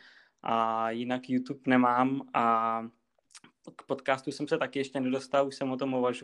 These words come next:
uvažoval, ale ještě jsem se k tomu nedostal. Takže hlavně na Instagramu a ten Instagram vzniknul v podstatě úplně náhodou. To byla,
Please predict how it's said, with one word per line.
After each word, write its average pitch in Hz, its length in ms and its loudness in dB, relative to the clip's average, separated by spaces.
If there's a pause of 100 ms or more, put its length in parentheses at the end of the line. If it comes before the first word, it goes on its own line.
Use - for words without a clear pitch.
uvažoval, 123 600 -2
ale 123 200 -2
ještě 120 200 -8
jsem 127 160 -6
se 127 120 -8
k - 80 -14
tomu 127 160 0
nedostal. 123 500 -2 (480)
Takže 135 260 2
hlavně 143 260 6
na 147 60 2
Instagramu 156 640 -4 (460)
a 127 840 -2 (440)
ten 131 160 -8
Instagram 143 500 -4
vzniknul 143 460 -2
v 147 60 -10
podstatě 143 400 -2
úplně 147 220 0
náhodou. 139 460 0
To 117 160 -10
byla, 127 380 2